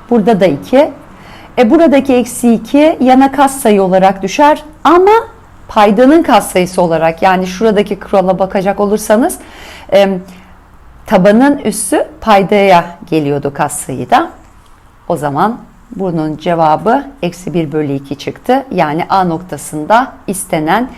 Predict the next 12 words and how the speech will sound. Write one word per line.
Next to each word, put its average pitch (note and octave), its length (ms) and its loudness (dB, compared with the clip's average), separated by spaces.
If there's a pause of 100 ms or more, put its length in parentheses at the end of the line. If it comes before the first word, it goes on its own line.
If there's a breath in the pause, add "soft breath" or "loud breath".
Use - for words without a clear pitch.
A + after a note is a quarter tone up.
(120)
y'yi F3+ 560 -2
bulmuş D3 340 -6
oldum. C#3 360 -8 (200)
Üçüncü D#4+ 360 0
soruda, B3 600 0 (580)
e, G#3 300 0
f D#4 100 0
x - 200 -6
fonksiyonunun F#3+ 800 0
tersi C4 560 0
aşağıdakilerden G3+ 960 2
hangisidir? A3+ 1040 0